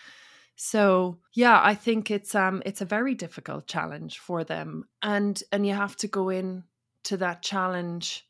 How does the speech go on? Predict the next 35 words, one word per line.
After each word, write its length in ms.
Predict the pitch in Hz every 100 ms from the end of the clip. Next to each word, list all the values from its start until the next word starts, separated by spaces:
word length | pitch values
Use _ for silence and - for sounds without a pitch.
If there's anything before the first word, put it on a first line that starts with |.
| _
um, 320 | 185 175 175
with 120 | 190
a 40 | 185
real 260 | 185 190
personal 540 | 175 - 196 - 190 170
belief 600 | 160 170 170 131 - - _ _ _
around 340 | 160 143 143
this. 400 | 139 147 143 - - _ _ _ _ _ -
You 100 | 180
know, 60 |
a 60 | 175
lot 180 | 196 202
of 160 | 196 - -
what 180 | 180
we're 360 | 170 175 165 160 -
work 360 | 170 170 170
with, 260 | - 165 165
and, 200 | 160 151
and 200 | 143 160
this 160 | 160 -
is 140 | -
where 120 | 185 165
the 80 |
coaching 520 | 165 - 170 - 170 165
kind 200 | 170 160
of 80 |
comes 260 | 151 175 165
into 260 | 165 156 -
play, 440 | - 175 160 156
is 160 | 170 170
helping 420 | - 190 185 180
people 540 | 170 190 175 175 156 151
to 160 | -
develop 460 | 170 160 156 160 156
that 200 | 165 156